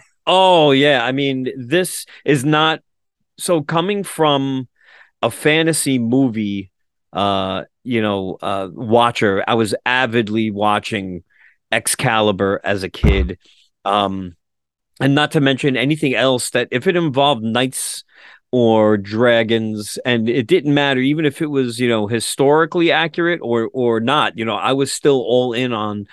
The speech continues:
Speaker 2: the content, and I couldn't get enough of it. Sword and the Sorcerer, um, Crawl, you know, you name
Speaker 1: Oh,
Speaker 2: the
Speaker 1: yeah,
Speaker 2: release.
Speaker 1: Crawl.
Speaker 2: I mean,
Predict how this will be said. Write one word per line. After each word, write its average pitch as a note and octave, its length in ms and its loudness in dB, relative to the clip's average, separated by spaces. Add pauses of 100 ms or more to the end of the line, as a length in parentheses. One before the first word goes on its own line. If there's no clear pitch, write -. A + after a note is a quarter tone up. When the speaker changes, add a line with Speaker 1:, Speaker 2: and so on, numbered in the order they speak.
(200)
Speaker 2:
the G#2+ 100 -4
content, G#2 600 -4
and G2 120 -14
I F#2+ 100 -8
couldn't C#3 260 -6
get A2 160 -2
enough G2+ 280 -4
of F2 120 -12
it. E2+ 100 -14
Sword B2+ 360 0
and A#2 140 -4
the G#2 60 -4
Sorcerer, A#2+ 920 0 (400)
um, G2 640 -4 (640)
Crawl, B2 720 2 (500)
you A#2 100 0
know, A#2 100 2
you C#3 200 2
name D#3+ 220 2
Speaker 1:
Oh, C#3 300 6
Speaker 2:
the - 20 0
Speaker 1:
yeah, B2 200 0
Speaker 2:
release. C3 120 -8
Speaker 1:
Crawl. B2+ 380 4
Speaker 2:
I C#3+ 80 4
mean, D#3+ 180 2